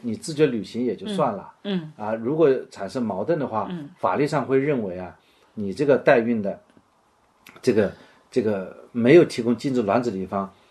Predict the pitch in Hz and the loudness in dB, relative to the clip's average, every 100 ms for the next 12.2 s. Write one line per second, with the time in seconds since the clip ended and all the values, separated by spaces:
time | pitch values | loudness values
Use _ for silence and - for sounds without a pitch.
0 | _ - 117 117 98 104 101 - 104 98 | _ 0 2 2 0 -2 -2 -4 -6 -4
1 | 95 - _ _ _ _ 123 104 110 113 | -4 -6 _ _ _ _ -4 -2 -2 -4
2 | 92 80 160 127 104 - _ _ - 98 | -6 -6 -4 0 -2 -4 _ _ -6 -4
3 | 90 80 - _ _ _ _ _ _ _ | -4 -6 -14 _ _ _ _ _ _ _
4 | _ _ _ - 92 85 80 104 92 - | _ _ _ -4 -2 -2 -4 -4 -4 2
5 | 120 95 98 90 110 90 - - 87 143 | 2 4 -2 -6 -8 -8 -8 -6 0 2
6 | 135 82 - 185 160 104 87 80 - _ | 2 0 -6 -6 -4 -2 -2 -4 -18 _
7 | _ _ - _ - 95 143 156 - _ | _ _ -20 _ -4 0 2 0 -4 _
8 | _ _ 113 95 107 135 143 113 151 - | _ _ -4 -2 4 6 6 8 8 8
9 | 123 - 95 87 80 92 - - - 139 | 2 4 4 4 -4 -6 -8 -18 -6 2
10 | 151 208 170 156 - 98 - - - - | 6 6 6 0 2 -2 -2 -20 -20 -20
11 | - - - 196 147 110 113 - 190 202 | -20 -10 6 8 8 4 0 6 8 8
12 | - 92 | 6 -2